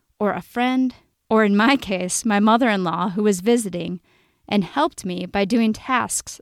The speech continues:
such as cleaning all of our blinds. The fact is that we're not made to go through life without support. If we work on building and maintaining those relationships in good times, we have them there in our times of need. I really personally stink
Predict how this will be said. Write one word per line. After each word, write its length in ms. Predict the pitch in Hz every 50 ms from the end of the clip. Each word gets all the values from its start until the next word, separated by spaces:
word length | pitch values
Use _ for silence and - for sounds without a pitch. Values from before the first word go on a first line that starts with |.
| _ -
such 320 | - - - 214 196 -
as 140 | 226 202 -
cleaning 480 | - - - 277 277 285 294 294 277 277 - _
all 220 | - 214 226 240 233
of 140 | 220 208
our 120 | 220 208 202
blinds. 880 | 185 - 196 196 214 214 196 - - - - - - - - - - - _ _ _ _ _ _
The 80 | - 226
fact 400 | - - 311 330 359 349 _ - -
is 240 | 233 233 233 226
that 180 | 208 226 208 -
we're 80 | 214 220
not 300 | 214 220 214 226 - 214
made 240 | 208 208 208 202
to 80 | 202 190
go 180 | - 196 196 190
through 220 | - 208 196 185
life 340 | 175 175 180 170 170 - -
without 340 | 180 175 - 170 165 165 -
support. 460 | - 185 - - - 165 - - - _ _ _ _ _ _ _ _
If 140 | - 214 -
we 80 | 226 233
work 300 | 220 233 254 277 - 330
on 160 | 285 254 220
building 400 | 185 208 214 226 233 247 247 240
and 120 | 202 202
maintaining 540 | 196 190 190 185 - - 214 214 214 214 214
those 220 | 214 202 196 190
relationships 680 | 202 185 185 185 185 180 - 202 190 - - 190 180 -
in 220 | - - 196 190
good 240 | 170 254 269 240 202
times, 560 | - - - - - - - - - - - _ _ _ _ _ _ _ -
we 80 | 208 196
have 240 | 214 247 269 294
them 180 | 320 311 277 254
there 240 | 226 220 226 220 214
in 160 | - 208 202
our 100 | 190 190
times 380 | - - - 196 185 185 180 -
of 80 | 175
need. 440 | 170 170 175 170 - - - - - _ _ _ _ _ -
I 140 | 202 214
really 480 | 233 214 220 208 220 254 277 285 285 277
personally 800 | - _ - - - 240 269 - - 311 294 294 285 277 254 226
stink 840 | - - - - - - - 262 233 180 - - - - - _